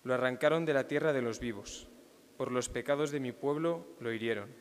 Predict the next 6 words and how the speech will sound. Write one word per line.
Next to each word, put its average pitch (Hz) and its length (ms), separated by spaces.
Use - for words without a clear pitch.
Le 127 140
dieron 156 260
sepultura 156 600
con 139 160
los 123 140
malvados 110 680